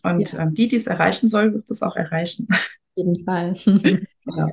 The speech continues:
Speaker 1: Unsere Energie kommt schon da an, wo sie hin soll.
Speaker 2: Liebe
Speaker 1: Ja.
Speaker 2: Claudia, hast du noch einen
Speaker 1: Ja.
Speaker 2: letzten Impuls für unsere Zuhörer, Zuhörerinnen, so aus deinem, aus deinem Leben, aus deinem Alltag mit den Emotionen, etwas, was du mitgeben möchtest?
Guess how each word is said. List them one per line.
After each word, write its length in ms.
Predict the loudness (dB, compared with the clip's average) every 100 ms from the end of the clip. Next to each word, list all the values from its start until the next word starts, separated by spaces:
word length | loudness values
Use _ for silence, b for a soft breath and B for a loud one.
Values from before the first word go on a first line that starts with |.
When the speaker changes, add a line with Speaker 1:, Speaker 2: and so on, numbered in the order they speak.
| -2
Speaker 1:
Unsere 280 | -2 2 4
Energie 320 | 4 4 2
kommt 240 | 2 0 2
schon 160 | 4 4
da 100 | 6
an, 180 | 4
wo 60 | 4
sie 180 | 2 0
hin 140 | 0
soll. 220 | 0 0 2 0 -2 -8 _ _ _ _ -20 B -14 -10 -10 -12 -14 4
Speaker 2:
Liebe 220 | 6 8
Speaker 1:
Ja. 40 | 6
Speaker 2:
Claudia, 680 | 6 6 6 6 6 6
hast 180 | 4 4
du 40 |
noch 180 | 4 4
einen 260 | 6 6 6
Speaker 1:
Ja. 80 | 4 -2 _ 0
Speaker 2:
letzten 360 | 0 0 0
Impuls 680 | 4 4 6 6 8 6 0
für 280 | 2 4 6
unsere 240 | 4 4 2
Zuhörer, 500 | 2 4 2 0 -2
Zuhörerinnen, 680 | -4 0 0 0 0 0
so 120 | 0 -2
aus 200 | -4 -4
deinem, 480 | -2 0 0 -2 -4 -10
aus 120 | -4
deinem 240 | 0 2
Leben, 300 | 4 4 4
aus 120 | 0
deinem 180 | 0 -2
Alltag 580 | 2 2 2 0 -4 -4
mit 140 | -4
den 120 | -4 -2
Emotionen, 640 | -2 -2 -4 -2 0 0
etwas, 320 | -4 -6 -8
was 140 | -8 -2
du 280 | -2 -2 B B B B
mitgeben 600 | 4 4 2 4 6 4
möchtest? 720 | 4 0 -8 -8 -8 -16